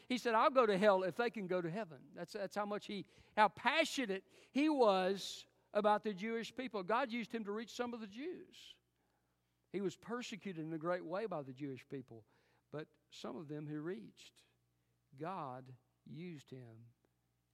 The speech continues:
as his chosen vessel. God will use us if we'll be available and willing to serve.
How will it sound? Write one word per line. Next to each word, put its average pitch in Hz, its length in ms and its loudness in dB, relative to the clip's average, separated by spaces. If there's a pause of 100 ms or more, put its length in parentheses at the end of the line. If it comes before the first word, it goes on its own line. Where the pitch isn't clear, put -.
(120)
as 123 140 -14
his 123 160 -10
chosen 127 500 -12 (800)
vessel. 113 340 -16 (1120)
God 160 220 -4
will 151 100 -6
use 160 300 -8
us 160 280 -14
if 131 80 -14 (120)
we'll 135 80 -12
be 135 160 -10
available 131 520 -14 (960)
and 131 180 -14
willing 120 320 -12 (720)
to 110 100 -16
serve. - 200 -18